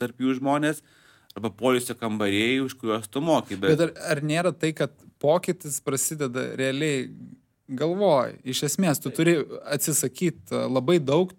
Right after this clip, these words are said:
Speaker 2: to, kas tau buvo įprasta
Speaker 1: Taip,
Speaker 2: daugelį
Speaker 1: taip,
Speaker 2: metų.
Speaker 1: bet aš, e, pasakyčiau, kad jau tas lūžis, jisai vyksta, netgi Lietuvos advokatūra yra,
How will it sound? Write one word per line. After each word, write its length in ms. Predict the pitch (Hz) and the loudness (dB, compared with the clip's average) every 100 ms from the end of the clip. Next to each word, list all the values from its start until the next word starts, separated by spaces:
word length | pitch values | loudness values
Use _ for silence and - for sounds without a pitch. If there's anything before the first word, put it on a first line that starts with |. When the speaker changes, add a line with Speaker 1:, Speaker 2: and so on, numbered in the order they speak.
| _ | _
Speaker 2:
to, 200 | - 135 190 | 2 4 4
kas 220 | 160 143 | 0 -4
tau 120 | 127 | -6
buvo 300 | 123 139 131 | -6 -4 -2
įprasta 460 | 131 123 110 - 147 | -2 -4 -8 -2 0
Speaker 1:
Taip, 100 | 135 | 2
Speaker 2:
daugelį 260 | 202 160 | -2 0
Speaker 1:
taip, 140 | 139 127 | 0 0
Speaker 2:
metų. 100 | 120 | 2
Speaker 1:
bet 240 | 135 139 - - _ _ _ 113 | 0 0 -12 -20 _ _ _ -2
aš, 240 | 127 131 - | -2 -4 -6
e, 280 | 127 127 | -4 -2
pasakyčiau, 600 | 120 120 113 113 131 127 - | -4 -8 -10 -8 -8 -6 -6
kad 160 | 120 | -8
jau 300 | 107 131 147 - _ _ _ | -4 0 0 -2 _ _ _
tas 260 | 127 131 127 | -2 -2 -4
lūžis, 420 | 135 151 139 127 | -4 -2 -2 -4
jisai 500 | 113 - 127 135 131 | -6 -4 0 2 0
vyksta, 420 | 113 120 120 - 123 | 2 -2 -2 -8 -4
netgi 340 | 123 123 117 | -4 -4 -4
Lietuvos 460 | 113 110 120 131 90 | -4 -2 -2 -2 -6
advokatūra 800 | 101 98 85 - 180 151 101 95 | -10 -10 -10 -6 -2 0 0 0
yra, 300 | 104 104 | 0 2